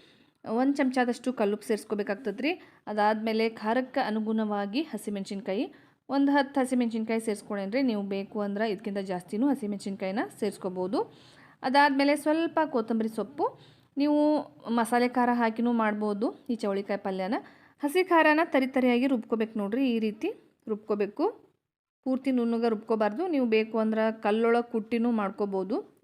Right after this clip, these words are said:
ಭಾಳ ಟೈಮ್ ಇಲ್ಲಪ್ಪ ಅಂದಾಗ ಮಿಕ್ಸಿ ಒಳಗೆ ಈ ರೀತಿ ಹಸಿ ಖಾರನ ಪಟಾಪಟ್ ಅಂಥೇಳಿ ಮಾಡ್ಕೋಬೋದು ನೋಡ್ರಿ. ಈಗ ಹಸಿ ಖಾರ ರೆಡಿ ಆಗೈತಿ. ನೆಕ್ಸ್ಟು ಒಗ್ಗರಣೆಗೆ, ಆ, ಒಂದು ದೊಡ್ಡ ಚಮಚದಷ್ಟು ಎಣ್ಣೆನ ಕುಕ್ಕರ್ಗೆ ಸೇರಿಸ್ಕೊಳತ್ತೈತಿ. ಕುಕ್ಕರ್ ಒಳಗೆ ಮಾಡೋದ್ರಿಂದ ಪಟಾಪಟ್ ಅಂತ ಆಗ್ಬಿಡ್ತೈತೆ ರೀ, ಇಲ್ಲಾಂದ್ರೆ ಭಾಳ ಲೇಟ್ ಆಗ್ತೈತಿ.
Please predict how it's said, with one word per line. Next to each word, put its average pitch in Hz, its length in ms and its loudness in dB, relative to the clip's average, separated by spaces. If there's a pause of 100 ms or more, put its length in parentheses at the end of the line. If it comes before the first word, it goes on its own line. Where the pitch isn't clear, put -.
ಭಾಳ 285 240 8
ಟೈಮ್ 302 300 6
ಇಲ್ಲಪ್ಪ 285 300 2
ಅಂದಾಗ 254 340 4
ಮಿಕ್ಸಿ 269 340 -2
ಒಳಗೆ 233 380 2
ಈ 226 40 0
ರೀತಿ 214 260 -2
ಹಸಿ 226 280 -4
ಖಾರನ 202 320 -2 (260)
ಪಟಾಪಟ್ 202 500 -2
ಅಂಥೇಳಿ 202 340 0
ಮಾಡ್ಕೋಬೋದು 202 540 -4
ನೋಡ್ರಿ. 190 260 -4 (540)
ಈಗ 202 140 -6
ಹಸಿ 202 300 -4
ಖಾರ 202 240 0
ರೆಡಿ 208 260 2
ಆಗೈತಿ. 247 320 0
ನೆಕ್ಸ್ಟು 247 540 -2
ಒಗ್ಗರಣೆಗೆ, 220 640 0 (680)
ಆ, 202 160 -4
ಒಂದು 214 240 0
ದೊಡ್ಡ 214 200 2
ಚಮಚದಷ್ಟು 220 760 -2
ಎಣ್ಣೆನ 202 400 -2
ಕುಕ್ಕರ್ಗೆ 226 480 -2
ಸೇರಿಸ್ಕೊಳತ್ತೈತಿ. 208 720 -2
ಕುಕ್ಕರ್ 254 360 -2
ಒಳಗೆ 247 160 2
ಮಾಡೋದ್ರಿಂದ 214 420 0
ಪಟಾಪಟ್ 220 540 -2
ಅಂತ 220 140 0
ಆಗ್ಬಿಡ್ತೈತೆ 202 420 -2
ರೀ, 247 80 0
ಇಲ್ಲಾಂದ್ರೆ 240 380 -2
ಭಾಳ 226 200 2
ಲೇಟ್ 220 200 -2
ಆಗ್ತೈತಿ. 196 360 -4